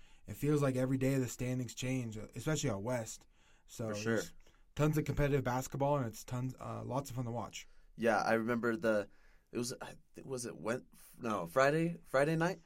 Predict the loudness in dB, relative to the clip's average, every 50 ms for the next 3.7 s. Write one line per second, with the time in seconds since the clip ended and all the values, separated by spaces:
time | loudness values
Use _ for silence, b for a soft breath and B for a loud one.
0 | b b b b b b b 0 2 4 4 4 2 2 -2 -2 -2 -2 -2 -2
1 | -2 0 2 2 2 2 0 0 2 2 2 2 0 -2 -4 -6 -6 -6 -2 0
2 | 2 2 2 0 -2 -8 -8 -4 -4 -4 -2 -2 -2 -2 -2 -2 -2 0 2 2
3 | 2 2 2 0 0 0 -2 0 0 0 0 0 -2